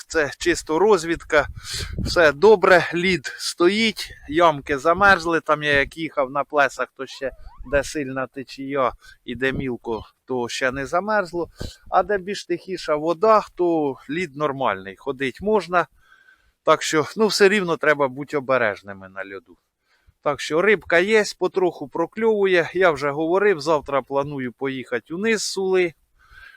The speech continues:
Відеоотчет буде обов'язково, якщо щось піймаю. Ну, а далі там буде видно. Так що ось така домашня, коротесенька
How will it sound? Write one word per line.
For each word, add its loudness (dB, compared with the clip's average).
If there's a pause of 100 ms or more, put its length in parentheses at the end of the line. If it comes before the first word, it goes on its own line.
(260)
Відеоотчет -4
буде -4
обов'язково, 0
якщо -2
щось -8
піймаю. -4
Ну, -2
а 4
далі 2
там -2
буде -4
видно. -12 (180)
Так -2
що -6 (400)
ось 0
така 0 (120)
домашня, 0
коротесенька -4